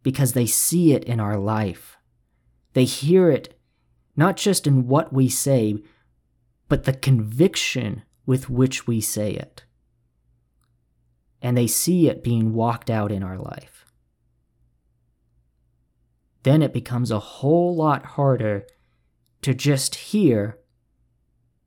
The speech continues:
without understanding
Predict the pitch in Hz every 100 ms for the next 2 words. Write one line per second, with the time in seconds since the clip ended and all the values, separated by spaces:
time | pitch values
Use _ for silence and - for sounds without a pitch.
0 | _ _ _ 143 135 135 123 - _ _
1 | _ _ _ _ _ - 147 147 139 -
2 | - 135 143 151 151 147 151